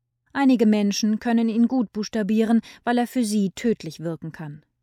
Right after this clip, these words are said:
Diese Substanz ist ein üblicher Bestandteil des Gehirns. Sie ist notwendig, im Übermaß aber äußerst schädlich.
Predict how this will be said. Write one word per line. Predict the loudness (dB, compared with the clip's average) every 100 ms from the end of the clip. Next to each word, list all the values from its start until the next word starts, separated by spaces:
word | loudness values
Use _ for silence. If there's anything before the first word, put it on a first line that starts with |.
| _ _ _ _ _ _ _ -4
Diese | -2 0
Substanz | -2 -2 0 2 2
ist | 0 -6 -2
ein | 0
üblicher | 0 0 -2 -4 -4
Bestandteil | -4 -2 2 2 2 -2 -2
des | -4 -4
Gehirns. | -4 -4 -6 -8 -10 -12
Sie | -10 -10
ist | -6
notwendig, | -4 -4 -2 -2 -2 -4 -10 -2
im | -2
Übermaß | 0 0 0 -2 -6 -8
aber | -8 -6 -4
äußerst | -4 -6 -8 -10 -6
schädlich. | -4 -4 -8 -14 -20